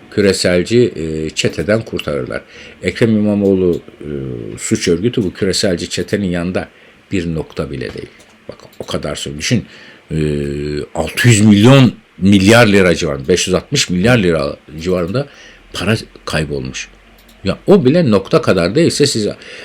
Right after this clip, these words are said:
e, C H P'nin tepesindeki o küreselci çetenin gücünü ve Türkiye'ye verebilecekleri zararı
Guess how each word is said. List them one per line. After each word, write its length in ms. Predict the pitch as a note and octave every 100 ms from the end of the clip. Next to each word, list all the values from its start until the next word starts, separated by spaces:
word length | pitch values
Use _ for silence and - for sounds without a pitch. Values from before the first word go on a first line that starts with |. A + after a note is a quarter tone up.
| - -
e, 460 | F#2+ F2 E2+ E2+ E2
C 200 | G2+ B2+
H 80 | B2+
P'nin 240 | A#2 A#2
tepesindeki 800 | - G#2+ A#2+ - G#2 F#2 F2 -
o 140 | F#2
küreselci 680 | - F#2 F#2 - F2+ F#2+ D3
çetenin 460 | - E2+ - C#2+ E2 - _ _ _ _ _ _ _ - _ -
gücünü 480 | A2+ G#2+ G2 F#2+ B2 _ _ _ - _ _ _ _ -
ve 220 | G2+ G#2+
Türkiye'ye 380 | - A#2+ - G2
verebilecekleri 720 | G2 F2 F2 D#2+ E2+ - G2
zararı 340 | F2 D#2+ E2+